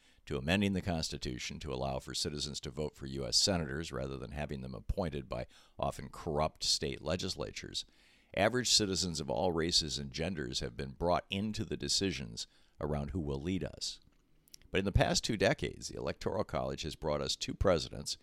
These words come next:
George W. Bush, who lost the popular vote by five hundred thousand, and Trump, who lost by three million, who were rejected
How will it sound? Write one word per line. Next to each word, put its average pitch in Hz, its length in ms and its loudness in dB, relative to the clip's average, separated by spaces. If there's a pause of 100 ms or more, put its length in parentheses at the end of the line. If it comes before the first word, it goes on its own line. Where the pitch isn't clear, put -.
(440)
George 69 200 -4
W. 80 260 4
Bush, 73 320 0
who 73 60 -4
lost 62 300 -2
the - 60 -12
popular 71 440 -2
vote 69 280 -4
by 53 140 -6
five 71 320 -4
hundred 71 280 -4
thousand, 57 440 -6 (100)
and 80 160 -8
Trump, 82 300 0
who 78 80 -2
lost 58 340 -4
by 50 80 -4
three 80 260 -2
million, 50 380 -8 (500)
who 113 120 2
were 104 120 6
rejected 92 760 4